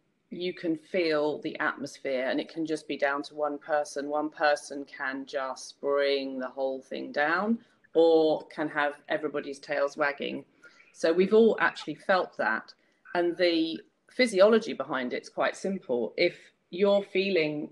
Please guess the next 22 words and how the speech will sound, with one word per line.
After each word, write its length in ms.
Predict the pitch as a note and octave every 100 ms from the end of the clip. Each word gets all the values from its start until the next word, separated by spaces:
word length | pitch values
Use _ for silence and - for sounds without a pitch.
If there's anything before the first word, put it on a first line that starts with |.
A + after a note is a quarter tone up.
| -
pleasant 400 | D3 D3 C#3 -
emotions, 880 | D#3 D#3+ E3+ - F#2+ F#2+ A#2+ - _ _ - _ _ D3+
um, 540 | D3+ D3 C#3+ C#3+ D3+ -
your 560 | D3+ E3 D#3 D3+ D3 -
hormonal 580 | E3+ D#3+ F3+ F#3 C#3+
balance 640 | D3 C#3 C3 B2+ - - - _
will 220 | C#3+ C3+
be, 520 | B2+ C3+ C3+ C3 B2+ - _ -
um, 520 | C#3+ C3 B2+ B2+ C3 -
will, 180 | - C3+ -
you, 200 | D#3 C3
you 160 | D#3
will 140 | C#3 C3+
have 240 | F3 E3+
hormonal 520 | - C#3+ C#3+ C3+ C3
balance. 560 | C#3+ C#3 B2 B2+ - - - - _
Your 160 | D#3+ D3+
heart 360 | - F3+ F3 D3+
rhythm 640 | D#3+ F3+ F#3 D3+ A#2 A#2+ A#2+
is 180 | D3+ D3+
in 180 | D3 C#3+
coherence. 1040 | - C#3+ C#3+ D#3+ D#3+ C#3 A2 - - -